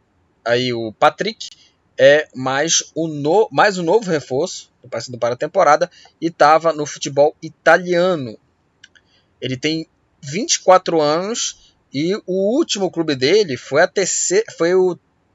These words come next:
Triestina, é, time da terceira divisão da Itália. Terceira divisão da Itália, né? Então, terceira di-, divisão da Itália, terceira divisão do futebol brasileiro, né?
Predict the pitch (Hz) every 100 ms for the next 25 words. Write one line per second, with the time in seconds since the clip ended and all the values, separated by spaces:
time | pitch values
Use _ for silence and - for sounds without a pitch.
0 | _ 220 269 220 - - 160 175 202 254
1 | 294 - - - 139 139 131 123 - 175
2 | 208 208 190 - - 202 240 208 214 185
3 | 131 143 208 254 _ _ _ _ _ _
4 | - 147 - 240 220 214 110 104 _ _
5 | _ 107 - 165 202 208 190 254 - 185
6 | 156 127 113 123 131 127 - 165 160 120
7 | 131 135 135 185 - 220 214 156 127 -
8 | 143 131 131 127 123 117 - 160 156 180
9 | 208 - 170 131